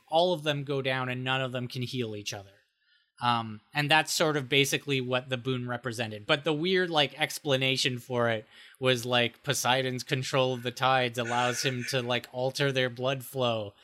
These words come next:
And, like, it doesn't make medical sense or anything, I don't think. But it's, it's weird,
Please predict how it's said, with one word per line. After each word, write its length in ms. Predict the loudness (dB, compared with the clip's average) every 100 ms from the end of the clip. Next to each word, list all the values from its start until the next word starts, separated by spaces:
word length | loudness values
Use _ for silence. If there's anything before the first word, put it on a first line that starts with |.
| -20 -14 -6
And, 120 | -2
like, 260 | -2 -4 _ -20 -2
it 40 |
doesn't 300 | 2 2 -2 _
make 380 | -6 -4 -4 -4
medical 480 | -2 -2 -4 -6 -4
sense 380 | -2 -2 -2 -4
or 100 | -4
anything, 340 | -4 -6 -6
I 60 | -4
don't 260 | -6 -8
think. 220 | -10 -10 -2
But 140 | 0
it's, 340 | 2 0 -6 -4
it's 220 | -6 -2
weird, 340 | 0 0 0